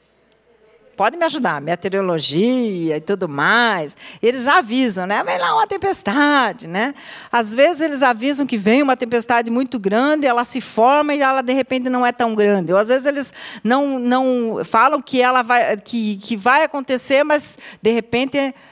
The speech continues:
ela é pior do que foi o aviso dado, né? Então, a tempestade a gente nunca pode, não, não tem como a gente mensurar como ela vem. Mas, às vezes, ela vem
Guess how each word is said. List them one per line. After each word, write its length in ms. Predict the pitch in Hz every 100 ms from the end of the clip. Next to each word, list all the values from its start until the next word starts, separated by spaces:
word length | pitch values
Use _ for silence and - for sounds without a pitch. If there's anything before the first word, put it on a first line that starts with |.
| - - _ _ -
ela 200 | 202 214
é 100 | 214 - _ _ -
pior 420 | 220 202 226 277
do 160 | 247 254
que 640 | - 254 254 254 247 226 _ _ _ _ _
foi 300 | - 240 226
o 60 | 214
aviso 400 | 196 208 196 196
dado, 420 | 139 110 - - - - _
né? 340 | 160 180 220 233 - -
Então, 300 | - 254 277 - -
a 120 | - 226
tempestade 640 | 240 247 233 - 254 262
a 20 |
gente 300 | 254 262 277
nunca 420 | 254 247 269 285
pode, 480 | 269 262 262 240 269
não, 400 | 208 190 190 208 202
não 220 | 214 214
tem 220 | 214 240 262
como 180 | 254
a 40 | 247
gente 240 | 254 247
mensurar 800 | 240 254 285 - 294 233 185 160 _ _ _ _ - _ _ _
como 320 | - 214 220 214
ela 180 | 214
vem. 420 | 202 160 151 127 - _ _ _ _ _ _ -
Mas, 520 | 170 180 160 - - _ -
às 260 | 156 143
vezes, 480 | 139 208 254 214 180
ela 240 | 190 214
vem 500 | 180 160 170 156 143